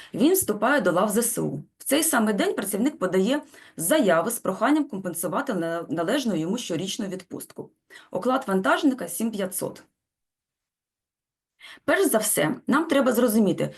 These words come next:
чи своєчасна подана заява. Оскільки вантажник Іващенко мобілізований двадцять сьомого листопада, то має час на подачу заяви до тридцятого листопада.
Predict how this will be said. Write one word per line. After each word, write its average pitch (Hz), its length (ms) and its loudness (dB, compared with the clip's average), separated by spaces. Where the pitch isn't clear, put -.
чи - 160 0
своєчасна 220 640 2
подана 214 420 0
заява. 151 560 -4
Оскільки 320 560 4
вантажник 247 540 2
Іващенко 170 560 -2
мобілізований 185 840 -2
двадцять 208 400 -4
сьомого 196 360 -2
листопада, 175 680 -2
то 214 120 4
має 214 340 4
час 165 300 0
на 165 100 -2
подачу 160 500 -2
заяви 208 520 -2
до 214 260 -6
тридцятого 190 640 -6
листопада. - 580 -8